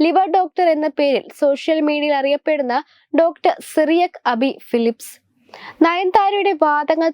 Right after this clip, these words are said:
തെറ്റാണെന്ന് ഇദ്ദേഹം പറയുന്നു. എൺപത് ലക്ഷത്തിന് മുകളിൽ വരുന്ന ഫോളോവേഴ്സിനെ നയൻതാര തെറ്റിദ്ധരിപ്പിച്ചെന്ന് ഈ ഡോക്ടർ വാദിക്കുന്നു.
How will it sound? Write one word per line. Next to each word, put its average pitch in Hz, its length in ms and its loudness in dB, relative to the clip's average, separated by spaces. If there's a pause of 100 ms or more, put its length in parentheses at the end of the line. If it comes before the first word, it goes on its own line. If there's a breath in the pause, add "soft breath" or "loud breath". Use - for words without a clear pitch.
തെറ്റാണെന്ന് 320 680 0
ഇദ്ദേഹം 254 480 -2
പറയുന്നു. 226 480 -2 (440 loud breath)
എൺപത് 285 420 2
ലക്ഷത്തിന് 302 440 -2
മുകളിൽ 285 340 0
വരുന്ന 277 320 -2
ഫോളോവേഴ്സിനെ 285 960 -2 (240)
നയൻതാര 339 500 2 (140)
തെറ്റിദ്ധരിപ്പിച്ചെന്ന് 349 800 -2 (140)
ഈ 302 120 0
ഡോക്ടർ 269 440 -2
വാദിക്കുന്നു. 220 680 -2